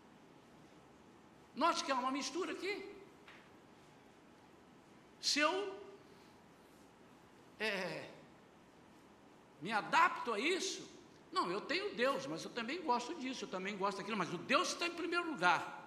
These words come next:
Há certas coisas na nossa vida que Deus não pode estar em primeiro lugar, ele tem que estar no único lugar. Nós não podemos ter dois,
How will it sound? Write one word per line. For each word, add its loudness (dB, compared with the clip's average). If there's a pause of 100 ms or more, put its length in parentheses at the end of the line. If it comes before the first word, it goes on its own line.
(480)
Há 0
certas 2
coisas -2
na 2
nossa -2
vida -6
que -8
Deus -2
não 0
pode 0
estar -4
em -8
primeiro -8
lugar, -6
ele -8
tem -10
que -12
estar -6
no -4
único -2
lugar. -10 (720)
Nós -8
não -6
podemos -6
ter -6
dois, -8